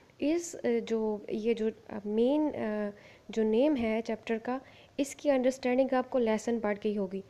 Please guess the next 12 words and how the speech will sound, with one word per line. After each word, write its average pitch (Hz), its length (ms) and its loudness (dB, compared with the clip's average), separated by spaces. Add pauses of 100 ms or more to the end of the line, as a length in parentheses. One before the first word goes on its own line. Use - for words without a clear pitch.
(440)
It's 247 300 -2
very 247 480 2
short 277 220 2 (140)
and 247 200 2 (140)
it's 262 560 0
immense 233 580 0
interesting। 196 560 -6 (960)
Okay, 302 260 0 (1600)
so - 100 -8
let's 311 340 4
start। 277 280 0
बिस्मिल्लाहिर्रहमानिर्रहीम। 214 1600 -2